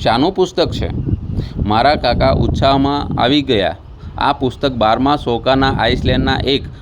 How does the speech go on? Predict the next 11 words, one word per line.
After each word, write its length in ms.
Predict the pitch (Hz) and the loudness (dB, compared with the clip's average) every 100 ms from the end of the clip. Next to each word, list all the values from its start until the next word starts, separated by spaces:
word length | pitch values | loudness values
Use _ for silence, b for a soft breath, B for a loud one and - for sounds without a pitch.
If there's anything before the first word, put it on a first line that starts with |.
| - | -8
પ્રખ્યાત 420 | 117 110 - 135 117 | -4 -4 0 0 2
લેખકનું 560 | 98 - 131 151 165 | -2 0 -2 2 0
છે 200 | - 85 - - | 0 -6 -10 -6
અને 280 | 117 131 139 | 0 2 2
આ 220 | - 123 | 2 0
જર્મન 420 | 123 104 101 127 143 | 0 -2 0 0 2
ભાષામાં 720 | 110 117 135 131 135 107 - | 2 2 2 2 2 -2 -2
તેનું 340 | 117 135 139 | 0 2 2
ભાષાંતર 540 | 104 98 113 131 175 - | 2 0 0 0 0 0
છે." 240 | 92 87 B B B - | -2 -4 B B B 2
"એમને?" 380 | 156 175 - | 2 2 0